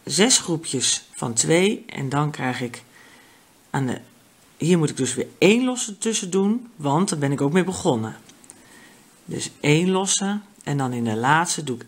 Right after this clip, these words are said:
één stokje. Zie je? Nou, ik kan hem er zo op leggen. Dus nou hebben we deze rij gedaan.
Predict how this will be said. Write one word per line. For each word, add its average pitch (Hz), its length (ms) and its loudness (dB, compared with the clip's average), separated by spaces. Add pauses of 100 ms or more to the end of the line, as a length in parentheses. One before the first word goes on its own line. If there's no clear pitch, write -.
(100)
één 160 260 2
stokje. - 480 -6 (4000)
Zie 254 220 0
je? 392 200 0 (1500)
Nou, 151 240 0
ik - 80 -16
kan 151 140 -4
hem 156 120 2
er 160 100 0
zo 233 260 4
op 170 160 0
leggen. - 360 -8
Dus 180 200 4
nou 269 220 4
hebben 240 180 0
we 240 180 0 (600)
deze 175 540 2
rij - 240 -8
gedaan. - 460 -12